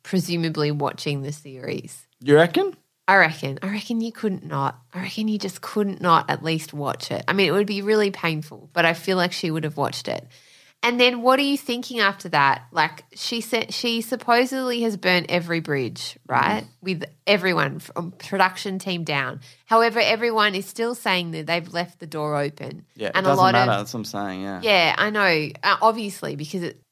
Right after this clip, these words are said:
Speaker 1: she would be, I just, I don't know. I just don't know what she would do. And I think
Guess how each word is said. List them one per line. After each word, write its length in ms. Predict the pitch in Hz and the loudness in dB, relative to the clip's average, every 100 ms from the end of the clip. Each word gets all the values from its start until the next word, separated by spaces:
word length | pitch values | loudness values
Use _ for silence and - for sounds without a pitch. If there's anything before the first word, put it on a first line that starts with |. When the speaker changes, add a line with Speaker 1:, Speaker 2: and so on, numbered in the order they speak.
| _ | _
Speaker 1:
she 240 | - - 214 | -10 -4 -2
would 200 | 208 202 | -2 -2
be, 440 | 208 208 208 208 _ _ _ _ _ - _ _ | -2 -2 -4 -8 _ _ _ _ _ -20 _ _
I 120 | - - | -14 -12
just, 260 | 226 - - _ _ | -12 -14 -16 _ _
I 100 | - | -12
don't 120 | 220 233 | -8 2
know. 400 | 277 339 349 226 | 6 6 6 4
I 100 | 214 | 0
just 160 | 226 - | -2 -2
don't 120 | 220 | 0
know 120 | 220 | 0
what 180 | 208 170 | -2 -4
she 140 | - 196 | -6 -6
would 120 | 185 | -4
do. 320 | 208 175 139 _ _ _ _ | -4 -6 -10 _ _ _ _
And 120 | 208 233 | 0 6
I 300 | 254 294 311 | 6 6 2
think 600 | - 208 135 202 - | -2 -2 -2 -8 -14